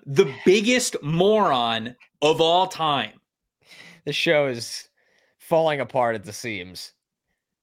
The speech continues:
Speaker 1: All right, Jared Verse at <laughs> n-,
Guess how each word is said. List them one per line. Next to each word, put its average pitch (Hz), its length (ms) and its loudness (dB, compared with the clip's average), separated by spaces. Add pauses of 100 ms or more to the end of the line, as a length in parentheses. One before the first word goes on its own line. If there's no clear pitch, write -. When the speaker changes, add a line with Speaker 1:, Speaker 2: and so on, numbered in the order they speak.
(800)
Speaker 1:
All 170 160 4
right, 156 400 2
Jared 220 480 2
Verse 220 420 2
at 160 200 -2
<laughs> - 0 -
n-, 139 120 -8